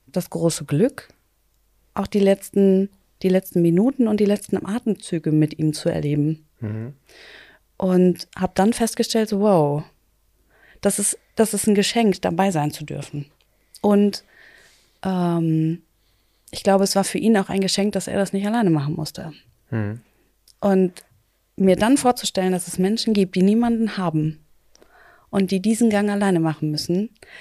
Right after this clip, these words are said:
Speaker 1: das treibt mir die Tränen in die Augen. Und das, das, das kann ich nicht, ne? Also,
Speaker 2: Mhm.
Speaker 1: ich weiß, ich kann nicht die ganze Welt retten, aber ich kann zumindest bei dem einen oder anderen dafür sorgen, dass er diesen Gang nicht alleine gehen muss.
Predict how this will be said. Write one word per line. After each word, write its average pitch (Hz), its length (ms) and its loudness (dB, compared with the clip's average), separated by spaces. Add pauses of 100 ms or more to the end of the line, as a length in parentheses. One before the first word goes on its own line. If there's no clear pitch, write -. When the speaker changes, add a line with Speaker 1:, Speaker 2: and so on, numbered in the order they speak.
(140)
Speaker 1:
das 214 140 -2
treibt 208 220 -2
mir 202 80 2
die 185 120 -2
Tränen 180 300 4
in 156 60 4
die 151 140 -2
Augen. 156 440 0 (560)
Und 202 220 4
das, - 300 0
das, - 180 -4 (200)
das - 180 -4
kann 175 180 2
ich 147 140 -6
nicht, 147 240 -8
ne? 214 200 0
Also, 196 340 4
Speaker 2:
Mhm. 113 260 -2 (240)
Speaker 1:
ich 220 120 2
weiß, 294 200 2
ich 247 80 2
kann 247 160 4
nicht 233 100 2
die 240 60 4
ganze 214 280 2
Welt 226 220 2
retten, 220 220 0
aber 190 120 -2
ich 190 80 -2
kann 208 160 0
zumindest 196 440 2
bei 190 100 4
dem 180 140 2
einen 196 180 2
oder 185 180 2
anderen 170 280 0
dafür 170 200 0
sorgen, 170 460 4 (140)
dass 190 160 -2
er 175 80 4
diesen 160 180 2
Gang 156 140 0
nicht 156 180 -2
alleine 156 260 -6
gehen - 220 -10
muss. - 300 -10